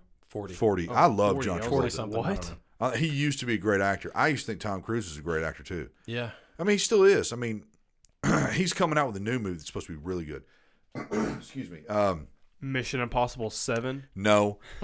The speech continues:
Speaker 2: It's the one where he's, like, the, the guy that's, like, bringing drugs back into the, the United States. The preview looks hilarious.
Speaker 3: The Mummy?
Speaker 2: For fuck's sake, no.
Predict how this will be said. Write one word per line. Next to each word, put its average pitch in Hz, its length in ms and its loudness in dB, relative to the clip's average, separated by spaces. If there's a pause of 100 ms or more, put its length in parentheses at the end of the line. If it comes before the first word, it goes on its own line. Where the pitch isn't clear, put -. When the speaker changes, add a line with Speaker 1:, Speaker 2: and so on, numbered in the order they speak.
Speaker 2:
It's 135 160 6
the 170 100 8
one 180 260 6
where 156 100 4
he's, 160 180 2
like, 151 200 6
the, 127 160 4
the 117 140 -4
guy 135 280 4
that's, 113 200 -4
like, 107 280 0
bringing 104 500 -2
drugs 104 420 4
back 117 280 2
into 120 140 -4
the, 110 420 2 (160)
the 110 80 -6
United 117 280 -2
States. 123 480 -2
The 104 200 -4
preview 151 640 -2
looks 95 240 -4
hilarious. 92 800 -4 (320)
Speaker 3:
The 127 140 -4
Mummy? 135 360 -2 (720)
Speaker 2:
For - 200 -20
fuck's - 440 -8
sake, 156 380 2
no. 82 260 -2